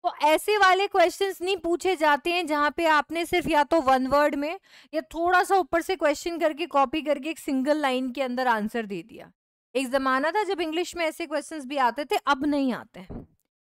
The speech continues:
अब आपसे कोर पूछा जाता है चैप्टर का। आपने चैप्टर पढ़ा, बहुत अच्छी बात है, आपको चैप्टर की स्टोरी याद है, और भी अच्छी बात है। चैप्टर का निष्कर्ष याद है? याद है चैप्टर बात किस बारे में कर रहा था?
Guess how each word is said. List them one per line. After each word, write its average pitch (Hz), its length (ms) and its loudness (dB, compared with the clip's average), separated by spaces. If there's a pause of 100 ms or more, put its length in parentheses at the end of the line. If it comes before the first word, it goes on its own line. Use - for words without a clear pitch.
(220)
अब 311 140 0
आपसे 311 420 2
कोर 403 560 4
पूछा 320 440 0
जाता 202 300 -6
है 165 100 -6
चैप्टर 123 380 -12
का। - 160 -20 (580)
आपने 311 240 -2
चैप्टर 302 440 -2
पढ़ा, 339 280 2
बहुत 320 360 2
अच्छी 277 280 -4
बात 185 280 -6
है, - 120 -20 (120)
आपको 262 300 2
चैप्टर 320 400 -2
की 330 160 -4
स्टोरी 330 360 -4
याद 339 240 2
है, 480 60 0
और 508 260 4
भी 494 160 4
अच्छी 466 280 -2
बात 208 280 -4
है। 196 60 -14 (480)
चैप्टर 311 380 0
का 440 140 2
निष्कर्ष 330 680 -2
याद 427 240 2
है? 349 260 -8 (880)
याद 330 200 2
है 539 120 0
चैप्टर 349 440 -4
बात 247 480 0
किस 453 220 2
बारे 392 300 4
में 415 160 -4
कर 392 160 2
रहा 339 200 0
था? 202 240 -14